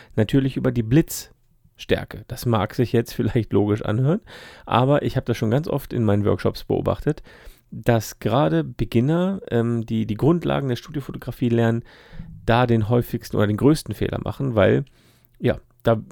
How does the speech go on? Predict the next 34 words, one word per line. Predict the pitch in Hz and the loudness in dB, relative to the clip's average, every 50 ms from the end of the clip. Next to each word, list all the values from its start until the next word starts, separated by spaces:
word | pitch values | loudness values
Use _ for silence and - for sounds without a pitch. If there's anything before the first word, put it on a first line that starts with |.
| - 135 | -12 -6
guckt | - 151 151 - 147 | -4 -4 -2 0 2
man | 139 113 | 2 2
auf | 80 107 - | 2 0 -2
das | - 110 101 - | -2 -4 -4 -2
Kameradisplay | - - 151 156 156 147 143 147 139 - - 147 139 139 143 - - _ | -2 0 0 2 2 0 0 -2 -4 -2 0 2 2 2 2 0 -4 _
und | - 117 110 110 110 107 - | -2 0 2 2 2 0 0
dann, | 113 107 104 107 104 104 107 - - - | 2 2 2 2 0 -2 -4 -6 -8 -6
ähm, | 107 107 107 107 107 104 101 117 - - - - - _ _ - - - _ _ _ _ _ _ _ _ _ _ _ _ _ _ _ _ _ _ | -4 -4 -4 -4 -4 -4 -6 -8 -10 -12 -18 -20 -20 _ _ -20 -20 -20 _ _ _ _ _ _ _ _ _ _ _ _ _ _ _ _ _ _
ja, | - 117 117 - - - - _ _ _ _ _ _ | -8 -8 -8 -10 -14 -20 -20 _ _ _ _ _ _
dann | - 120 123 | -6 -6 -4
sieht | 117 120 - | -4 -4 0
man, | 120 123 113 110 110 | 0 0 0 0 -4
das | - - - - | -8 -10 -10 -10
ist | - - | -8 -4
zu | - 104 | -4 -2
hell | - 131 123 139 175 208 - - - | 2 4 6 6 6 4 0 -8 -20
und | _ - 117 - | _ -12 -8 -6
dann | - 110 123 117 | -4 -2 0 0
wird | 123 - | 2 2
an | 131 | 2
der | 143 151 | 2 2
Kamera | 143 - 156 143 120 101 | 2 2 4 4 4 4
rumgeschraubt, | 104 98 98 104 98 95 - - - - - - - - | 4 2 2 0 -2 -2 -4 -2 -2 -2 -2 -4 -6 -6
anstatt | 113 113 - - - - 127 156 - - - - - - _ _ _ _ _ _ _ _ | -6 -4 -6 -4 0 2 4 2 2 0 -8 -16 -16 -20 _ _ _ _ _ _ _ _
am | - 131 123 117 | -2 -2 0 0
Blitzkopf, | 107 120 131 127 - - - - 104 - - - - - - - | 2 2 2 2 0 -4 -4 -4 -4 -4 -4 -12 -18 -14 -8 -6
äh, | 113 104 104 104 104 - _ _ | -4 -4 -4 -4 -6 -10 _ _
rumzuschrauben, | - - 110 131 127 117 110 - 113 - - - 104 - - 101 104 120 110 104 101 | -10 -2 2 4 4 4 2 0 -4 -6 -6 -6 -6 -2 -2 -2 0 -2 -4 -2 0
was, | 104 107 - - - | 0 0 0 -2 -4
äh, | - 104 104 107 123 | -2 -2 -2 -2 0
besser | 123 123 117 - 92 95 | 0 0 2 2 2 0
wäre, | 95 95 110 131 - - - | 0 -2 -2 -4 -4 -4 -4
also | - 95 - 92 | -6 -6 -6 -6
nein, | 95 101 95 - | -4 -4 -4 -4